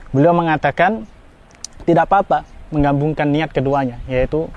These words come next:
berniat berkurban sekaligus berakikah. Tidak mengapa. Terlebih, kata mereka, jikalau anak itu lahir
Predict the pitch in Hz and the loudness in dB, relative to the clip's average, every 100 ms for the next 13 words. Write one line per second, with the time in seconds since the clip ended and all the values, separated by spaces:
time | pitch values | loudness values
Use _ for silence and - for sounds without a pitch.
0 | - - - - 135 143 143 139 120 - | -18 -18 -12 -2 0 2 2 0 -2 -2
1 | 127 127 175 202 - 143 131 120 151 143 | -2 0 -2 -4 -6 -2 -2 -2 -2 -4
2 | 147 - 180 143 - - - - - - | -4 -2 0 -2 -6 -12 -12 -10 -10 -10
3 | - - 147 151 156 160 - 127 - 170 | -10 0 2 2 2 2 0 -2 0 2
4 | 202 220 185 - 147 147 139 127 120 160 | 4 4 2 0 0 0 2 0 0 -2
5 | - - - - 139 196 208 190 165 170 | -6 -20 -14 0 2 4 4 4 2 0
6 | 165 151 - 180 254 - - - - 160 | -2 -4 -2 -2 -2 -16 -18 -18 -4 0
7 | 165 147 156 208 | 0 2 2 2